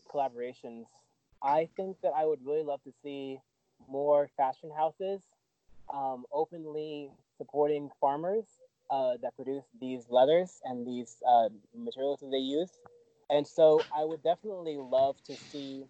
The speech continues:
uh, more fashion houses putting these farmers on a pedestal and collaborating with them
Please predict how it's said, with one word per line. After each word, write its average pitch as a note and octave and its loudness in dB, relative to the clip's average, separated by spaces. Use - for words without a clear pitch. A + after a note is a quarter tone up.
uh, C3 2
more D#3 -2
fashion D3 -4
houses C3 -10
putting D3 -8
these C3 -20
farmers C3 -6
on B2+ -16
a A2+ -8
pedestal A#2+ -4
and C3 -10
collaborating D#3 4
with C#3 -8
them C3+ -6